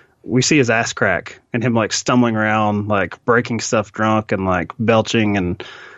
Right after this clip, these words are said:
I don't know. I, I, I think I just like the original that the, um, you know, the woman running it, that she just comes up and she's like, "Oh, you're obviously drunk.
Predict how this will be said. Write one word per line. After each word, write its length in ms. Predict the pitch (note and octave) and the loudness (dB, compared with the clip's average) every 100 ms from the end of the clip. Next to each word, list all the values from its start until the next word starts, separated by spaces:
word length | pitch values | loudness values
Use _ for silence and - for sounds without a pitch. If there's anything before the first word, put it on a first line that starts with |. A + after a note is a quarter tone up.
| _ _ _ _ | _ _ _ _
I 120 | - D3+ | -2 0
don't 80 | |
know. 120 | C3 G#2+ | 2 2
I, 120 | C#3 | 2
I, 280 | B2+ C#3 A#2 | 2 2 0
I 20 | |
think 180 | C#3 D3+ | 0 2
I 60 | |
just 200 | C3 C3+ | 2 0
like 200 | C#3+ C3+ | 0 0
the 160 | C#3 B2+ | 0 0
original 400 | A#2+ C3+ C#3+ A#2 | 2 2 2 2
that 240 | A2+ G#2+ | 0 0
the, 260 | B2 A#2 A2+ | 0 2 2
um, 540 | G#2+ G#2 G2+ G2+ G#2+ _ _ _ _ _ _ - | 2 0 0 -4 -8 _ _ _ _ _ _ -2
you 80 | A#2 | 0
know, 40 | |
the 100 | G#2+ | 0
woman 560 | A2 A#2+ A#2+ A2 G2+ - _ | 2 4 4 2 -2 -10 _
running 300 | G#2+ A#2+ D3+ | 0 2 2
it, 180 | A#2 G2+ | 2 0
that 120 | A2+ G2+ | -2 -2
she 160 | C3 | 0
just 220 | A#2+ B2 | 0 0
comes 200 | D3 A#2+ | 0 2
up 200 | C3 C#3 | 2 2
and 100 | A2 | -2
she's 180 | - A2+ | -6 -2
like, 120 | A#2+ B2 | 0 2
"Oh, 60 | |
you're 160 | D#3 C#3 | 2 2
obviously 280 | C#3+ B2+ C3 | 0 -2 -2
drunk. 380 | D3+ A2 - | 0 -2 -4